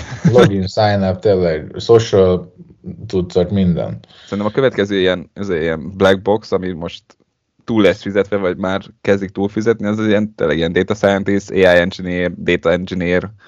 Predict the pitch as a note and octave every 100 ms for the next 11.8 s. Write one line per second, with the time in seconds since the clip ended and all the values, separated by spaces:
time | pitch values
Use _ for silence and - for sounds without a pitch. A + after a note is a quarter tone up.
0 | _ _ _ _ _ _ - G#2 G2+ G#2+
1 | G#2+ G#2+ A2 G#2 F#2 F2+ B1+ G1+ G#2+ _
2 | - A#2 A#2+ - C3+ A2 G#2 A2 G2+ G2+
3 | G2+ A2+ A#2 A2+ - - - C#3 - -
4 | - - _ _ C3 C#3 G2 G#2 G#2+ G2+
5 | A2+ - G#2 G2+ G2+ G2+ G#2 G#2+ A2 A#2+
6 | C3 - C#3 D3+ E3 E3 A#2+ A2 B2 -
7 | A#2 B2+ B2+ C3 C3+ - B2+ G#2+ D#2+ G2
8 | - B2 F#2 - F2+ F2 F#2 F2+ B1 _
9 | _ _ _ - - - A#3 - A#3+ -
10 | G#3 C#3+ C#3 C3 F#2 G#2+ C3 A#2+ C#3 C#3
11 | - D3+ D3+ - - A#2 A2